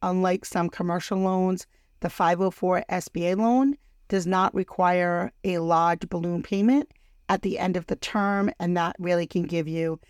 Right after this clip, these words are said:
some peace of mind. Um,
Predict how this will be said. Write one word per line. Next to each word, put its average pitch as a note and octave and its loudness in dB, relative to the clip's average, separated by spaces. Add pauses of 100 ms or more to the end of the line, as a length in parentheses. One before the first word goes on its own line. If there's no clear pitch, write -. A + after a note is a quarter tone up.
(120)
some E3 -2
peace E3+ -4
of D#3 -2
mind. G#3 0 (1080)
Um, F3+ 0